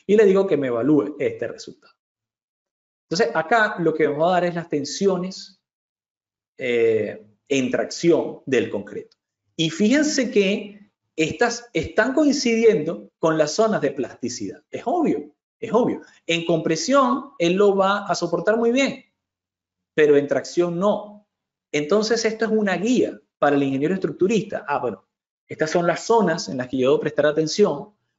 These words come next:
Obviamente, en las zonas de ángulos internos hay que prestar atención por concentración de, de, de esfuerzo, pero también en las zonas verdes debo reforzar más, porque en las otras zonas que están trabajando a compresión,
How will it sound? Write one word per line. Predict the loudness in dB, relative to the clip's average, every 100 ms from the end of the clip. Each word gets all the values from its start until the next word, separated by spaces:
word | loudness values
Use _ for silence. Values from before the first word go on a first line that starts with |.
| 2
Obviamente, | 4 4 2 0 0 0 -2 -6 -8
en | -10
las | -10
zonas | -6 -2 0
de | 2
ángulos | 2 2 2 2
internos | 0 2 2 0
hay | -4
que | -4
prestar | -4 -4 -4
atención | -2 -2 -4
por | -6 -8
concentración | -12 -14 -12 -12 -10 -6
de, | -6
de, | -4 -4 -2
de | -4
esfuerzo, | -4 -2 0 -2 -8 -12 _ -20 _
pero | 4 4
también | 4 0 0 0
en | -2
las | -4
zonas | -4 -4 -2
verdes | 2 4 2 -2 -4 -10
debo | 0 2 4
reforzar | 0 -4 -12 -8 -6
más, | -8 -16 -20 -20 _ _ _ -14
porque | -6 -2 0
en | -2 -6
las | -2
otras | 0 0 0
zonas | 2 2 -2
que | -6
están | -6 -4
trabajando | -2 -2 -2 -4
a | -4
compresión, | -6 -6 -4 0 0 -2